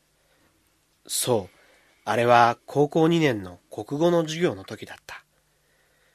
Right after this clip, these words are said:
その当時の国語の担当教師は、毎時間授業の初めに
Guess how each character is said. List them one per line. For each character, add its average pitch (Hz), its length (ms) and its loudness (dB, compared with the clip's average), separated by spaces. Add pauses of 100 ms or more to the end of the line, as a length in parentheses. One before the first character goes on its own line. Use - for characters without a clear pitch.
(720)
そ - 180 0
の 185 120 8
当 202 200 10
時 147 100 0
の 120 120 0
国 139 280 -4
語 147 80 6
の 147 100 4
担 143 220 0
当 147 160 4
教 147 160 4
師 135 140 0
は、 113 220 4 (420)
毎 143 260 2
時 139 100 -4
間 147 340 4 (200)
授 143 160 -2
業 156 160 6
の 117 80 -2
初 117 220 -4
め 120 120 0
に 117 200 -4